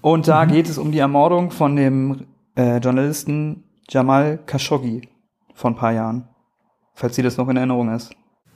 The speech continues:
Speaker 2: Mhm.
Speaker 1: Der ist in Istanbul in die,
Speaker 2: Ja, ist
Speaker 1: in die
Speaker 2: es.
Speaker 1: Botschaft gelaufen und ist nie wieder aufgetaucht.
Speaker 2: Mhm.
Speaker 1: Und das, äh, die Doku nimmt das halt einmal komplett unter die Lupe.
Speaker 2: Mhm.
Speaker 1: Und ich wusste nicht so viel darüber.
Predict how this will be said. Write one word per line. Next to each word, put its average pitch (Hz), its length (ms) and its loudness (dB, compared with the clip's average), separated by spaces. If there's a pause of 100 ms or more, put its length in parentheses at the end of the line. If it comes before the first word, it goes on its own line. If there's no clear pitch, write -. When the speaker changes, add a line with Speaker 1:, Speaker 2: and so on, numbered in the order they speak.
(120)
Speaker 2:
Mhm. 147 420 -6
Speaker 1:
Der 127 220 2
ist 131 200 0
in 135 480 -4 (480)
Istanbul 160 580 0 (140)
in 131 180 -4
die, 127 460 -6 (420)
Speaker 2:
Ja, 139 240 0 (320)
ist 131 160 0
Speaker 1:
in 135 60 2
die 135 40 2
Speaker 2:
es. 123 80 -2
Speaker 1:
Botschaft 170 320 2
gelaufen 170 540 2
und 147 140 -4
ist 139 160 -4
nie 151 80 -2
wieder 139 140 2
aufgetaucht. 113 440 -8 (360)
Speaker 2:
Mhm. 147 440 -2 (420)
Speaker 1:
Und 123 180 -4
das, 123 240 -2
äh, 123 240 4
die 117 80 -6
Doku 135 220 -4
nimmt 123 180 -2
das 120 140 -6
halt 110 220 -6
einmal 107 320 -8 (240)
komplett - 280 -10
unter 117 160 -8
die 123 100 -8
Lupe. 120 380 -12 (260)
Speaker 2:
Mhm. 123 380 -2
Speaker 1:
Und 123 440 -2 (480)
ich 135 380 -6
wusste 180 360 2
nicht 185 180 2
so 190 180 4
viel 233 200 2
darüber. 220 540 2